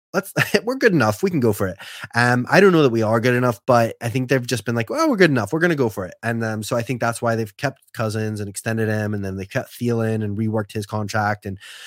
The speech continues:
you know, they've kinda done a couple of things like that that makes me feel like they're gonna just try and go for it this year, see how, how good they can get, uh, how far they can go. Um, but I feel like if it doesn't go well, then there could be a lot of change in the offseason, a lot of reshuffling and things like that. I think 'cause they're so brand new, they're gonna have at least a couple years to kinda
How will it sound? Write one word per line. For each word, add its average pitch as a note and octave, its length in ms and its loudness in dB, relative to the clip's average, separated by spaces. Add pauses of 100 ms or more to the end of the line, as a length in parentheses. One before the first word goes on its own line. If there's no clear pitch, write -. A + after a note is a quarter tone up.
(160)
you B2+ 120 0
know, A2 160 2
they've G2+ 140 -6
kinda C#3 180 -2
done B2+ 180 2
a A2+ 60 0
couple A2+ 220 -2
of A2 80 -4
things G#2+ 180 -4
like G#2 120 -4
that G#2 180 -2
that G#2 60 -4
makes G#2 260 -4
me G#2+ 80 -4
feel G#2 180 -4
like G2+ 200 -2
they're G2+ 120 -4
gonna A2 160 -4
just D#3+ 220 -4
try A#2 320 0
and G#2+ 100 -2
go G2+ 140 0
for A2 160 -2
it G#2+ 100 -4
this G#2+ 220 -4
year, G#2+ 140 -2
see G#2+ 160 -6
how, G#2 320 0
how A2 180 -6
good G2 200 -6
they G#2 120 -4
can G2+ 180 -10
get, G2+ 260 -4 (360)
uh, G#2 100 -2
how A2+ 140 -2
far G#2 220 -2
they G2+ 120 0
can G2+ 100 -10
go. G2+ 360 0
Um, G2 420 -4
but G2+ 160 -2
I G#2+ 120 -2
feel A2 180 -4
like G#2+ 140 -4
if G#2+ 60 -6
it G2+ 100 -6
doesn't G#2+ 260 -6
go G2+ 160 -6
well, G2+ 400 0
then G#2+ 140 -2
there G#2 100 -2
could G2 100 -16
be G#2 60 -2
a G2 80 0
lot G2 280 -2
of F#2+ 80 -8
change F#2+ 320 -8
in G2 60 -12
the F#2+ 100 -8
offseason, F#2+ 440 -8
a F#2+ 40 -4
lot F#2+ 160 -2
of F#2 80 -4
reshuffling G2 600 -6
and F#2+ 120 -8
things F#2+ 200 -10
like F2+ 160 -10
that. F#2+ 180 -6
I - 40 -20
think C3+ 180 -6
'cause B2 120 -2
they're G#2+ 100 -2
so G#2 340 0
brand A#2+ 260 2
new, B2+ 140 2
they're A2 100 -2
gonna G2+ 160 -4
have G2 220 -8
at F2 100 -20
least G2+ 220 -8
a F#2+ 40 -20
couple A2 280 -4
years A2+ 240 0
to G#2+ 100 -14
kinda A2 240 -4